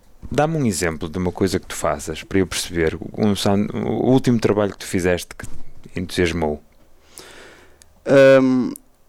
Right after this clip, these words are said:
Speaker 2: o meu, ou seja, a pós-produção, dentro da própria pós-produção, que é um bocado a terceira e última fase do processo de um, por exemplo, de, de um filme,
Speaker 1: Hum.
Speaker 2: eh,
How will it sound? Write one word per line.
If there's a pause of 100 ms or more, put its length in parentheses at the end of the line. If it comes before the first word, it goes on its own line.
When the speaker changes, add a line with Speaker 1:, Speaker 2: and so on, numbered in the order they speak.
(120)
Speaker 2:
o
meu, (160)
ou
seja,
a
pós-produção, (140)
dentro
da
própria
pós-produção, (200)
que
é
um
bocado
a
terceira
e
última
fase
do
processo
de
um, (200)
por
exemplo, (160)
de,
de
um
filme,
Speaker 1:
Hum. (1080)
Speaker 2:
eh,